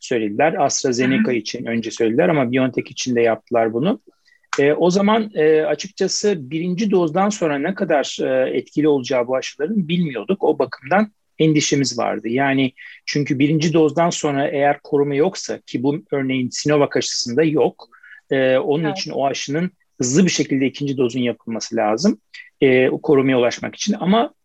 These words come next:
Speaker 1: bu geçen sürede şunu öğrendik. Yani BioNTech aşısının, e, İsrail'den gelen veriler olsun,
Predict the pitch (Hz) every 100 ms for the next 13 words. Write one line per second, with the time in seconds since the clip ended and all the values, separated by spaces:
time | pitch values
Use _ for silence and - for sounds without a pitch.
0 | - 180 165 165 233 233 180 160 240 -
1 | 214 190 131 113 101 101 - 165 139 123
2 | 175 208 196 156 147 - 135 - 117 151
3 | - _ - 127 127 131 127 - 131 127
4 | 123 127 120 123 123 123 123 123 120 120
5 | - 123